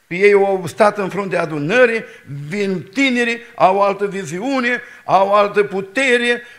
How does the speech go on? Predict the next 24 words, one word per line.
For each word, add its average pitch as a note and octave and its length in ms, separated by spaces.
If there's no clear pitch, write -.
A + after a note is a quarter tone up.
"De A3 120
ce, C#4 220
frate A3 440
bătrâni, G3+ 460
n-ar G#3+ 220
trebui G3+ 380
să - 60
se G3 80
retragă G3+ 480
de G#3 60
acolo? G3+ 600
Că F#3 100
Domnul A3 360
a G#3 40
chemat A3 600
și G3+ 120
tinerii B3+ 440
pot A#3 200
face A#3 340
treabă." A3+ 400
Și G3+ 120
când F3 180
s-au D#3+ 120
gătat, C3 460